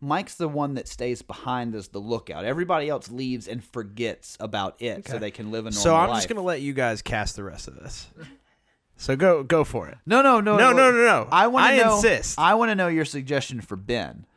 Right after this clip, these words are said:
Speaker 1: Because Ben, the chubby one who grows up to be, like, a really handsome architect.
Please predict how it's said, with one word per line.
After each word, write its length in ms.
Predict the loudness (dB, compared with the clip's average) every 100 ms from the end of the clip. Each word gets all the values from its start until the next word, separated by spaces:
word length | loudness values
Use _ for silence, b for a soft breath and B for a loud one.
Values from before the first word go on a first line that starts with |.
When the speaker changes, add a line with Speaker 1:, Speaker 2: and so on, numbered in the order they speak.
| _ -10
Speaker 1:
Because 280 | -6 -6
Ben, 380 | 0 2 2 0
the 120 | -4
chubby 360 | -2 0 0 0
one 160 | -2 -4
who 100 | -8
grows 400 | -2 0 0 -2
up 140 | -4
to 80 | -6
be, 160 | -4 -4
like, 180 | -4 -4
a 60 |
really 280 | -4 -4 -6
handsome 380 | -8 -10 -10 -8
architect. 640 | -8 -10 -16 -20 -20 _